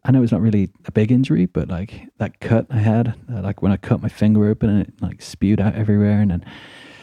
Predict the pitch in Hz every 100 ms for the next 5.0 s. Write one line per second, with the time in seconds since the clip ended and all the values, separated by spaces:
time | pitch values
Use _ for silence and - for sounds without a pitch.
0 | - - - _ _ - - - - -
1 | 104 101 98 - 87 - 101 101 104 101
2 | 101 101 - - 104 - 90 101 98 90
3 | 101 107 117 - 92 - - - - -
4 | _ _ _ _ _ - 147 147 156